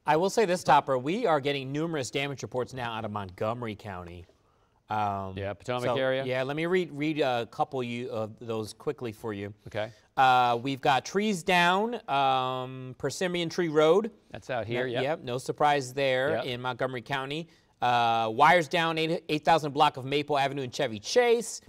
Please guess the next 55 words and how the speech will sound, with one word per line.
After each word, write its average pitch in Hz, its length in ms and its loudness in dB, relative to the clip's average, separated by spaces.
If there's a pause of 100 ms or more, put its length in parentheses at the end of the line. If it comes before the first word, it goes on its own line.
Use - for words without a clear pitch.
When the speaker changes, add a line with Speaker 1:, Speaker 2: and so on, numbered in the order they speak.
Speaker 2:
Okay. 107 340 -4
Speaker 1:
Seven 160 240 2
thousand 147 280 4
block 147 220 4
Speaker 2:
Down 127 80 -6
Speaker 1:
of 123 100 -4
Speaker 2:
in 123 60 -2
here. 123 100 -4
Speaker 1:
Wisconsin 151 800 -2
in 127 240 -6
Chevy 123 360 -4
Chase 120 360 -4
as 113 220 -6
well. 120 640 4 (220)
Speaker 2:
Yep. 85 240 -8
Speaker 1:
Uh, 131 40 0
and, 131 440 -2
and 123 180 -6
just, 135 280 -4
you 147 100 -4
know, 120 100 -2
right 123 200 -2
there 135 140 2
in 120 80 -4
Montgomery 123 460 -4
County. 110 260 -6
So 117 140 -4
it's 104 140 -8
right 156 280 2
in 135 120 -4
Montgomery 123 420 -2
County. 110 380 -6 (360)
Big, 185 460 2
uh, 135 220 0
big 139 320 2
time 180 200 4
problems 151 320 4
there. 123 160 2
So 123 140 -6
you 120 100 -6
may 156 200 -2
have 156 180 0
to 127 140 0
avoid 127 400 2
Wisconsin 120 500 -4
Avenue 117 460 -2 (340)
if - 60 -16
you're 143 80 -6
driving 139 340 -2
out 127 100 -4
of 117 80 -6
Northwest 131 560 0
D 113 160 -6
C. 107 280 -6
Speaker 2:
Mm-hmm. 107 80 -10